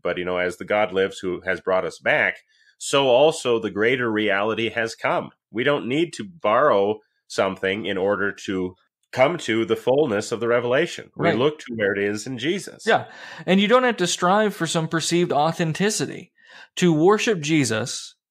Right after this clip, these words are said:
Speaker 2: in true faith is an authentic celebration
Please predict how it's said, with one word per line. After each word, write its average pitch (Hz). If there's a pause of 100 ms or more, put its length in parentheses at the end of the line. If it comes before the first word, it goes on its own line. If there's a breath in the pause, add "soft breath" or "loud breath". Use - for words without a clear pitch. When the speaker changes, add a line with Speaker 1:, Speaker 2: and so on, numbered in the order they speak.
(280)
Speaker 2:
in 147
true 208
faith 117 (540 soft breath)
is 175
an 175
authentic 147
celebration 120